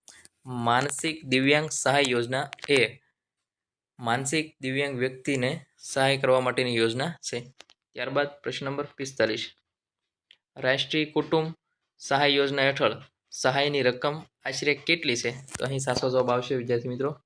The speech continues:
બી, ત્રીસ હજાર રૂપિયા છે એ રાષ્ટ્રીય કુટુંબ સહાય યોજના હેઠળ આપવામાં આવે છે. ત્યારબાદ પ્રશ્ન નંબર છેતાલીસ,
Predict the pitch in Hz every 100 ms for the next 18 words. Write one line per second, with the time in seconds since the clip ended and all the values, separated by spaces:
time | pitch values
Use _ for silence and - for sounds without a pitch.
0 | - 147 120 - - _ - - _ _
1 | - 131 143 - 135 139 135 135 135 135
2 | 151 120 131 110 117 - 147 135 135 143
3 | 135 135 131 131 123 123 120 117 131 117
4 | 113 123 123 113 110 135 117 - - 113
5 | 110 - _ _ - _ _ _ 127 135
6 | 147 151 - _ 135 135 135 131 131 135
7 | 127 107